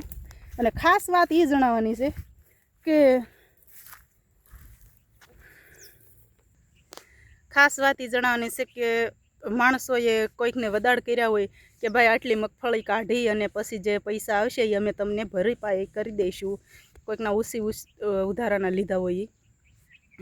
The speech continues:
તો એક ખેડૂતે આત્મહત્યા કરી લીધી છે. તો આવો બનાવ ન બનવો જોઈએ. કારણ કે આપણે રહેશું તો બધું ફરીથી પણ થશે. મગફળી આવતા વર્ષે થશે. હજી શિયાળુ નીપજ પણ ઉગશે. તો કોઈએ મરવાનો વિચાર નહીં કરવાનો.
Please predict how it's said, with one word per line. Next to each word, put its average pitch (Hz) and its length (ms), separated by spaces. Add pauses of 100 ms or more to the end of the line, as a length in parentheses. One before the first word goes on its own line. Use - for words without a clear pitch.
તો 214 80
એક 220 140 (140)
ખેડૂતે 226 640 (460)
આત્મહત્યા 220 520
કરી 202 240
લીધી 190 200
છે. 190 240 (480)
તો 233 60
આવો 254 260
બનાવ 254 320
ન 220 160
બનવો 214 380
જોઈએ. 202 220
કારણ 240 280
કે 254 100
આપણે 233 280
રહેશું 240 440 (540)
તો 240 100
બધું 233 280
ફરીથી 277 400
પણ 254 180
થશે. 196 340
મગફળી 208 460
આવતા 226 240
વર્ષે 254 320
થશે. 220 380
હજી 202 160
શિયાળુ 247 400
નીપજ 254 380
પણ 262 180
ઉગશે. 190 360 (580)
તો 233 80
કોઈએ 262 360
મરવાનો 240 520
વિચાર 247 320
નહીં 226 180
કરવાનો. 240 440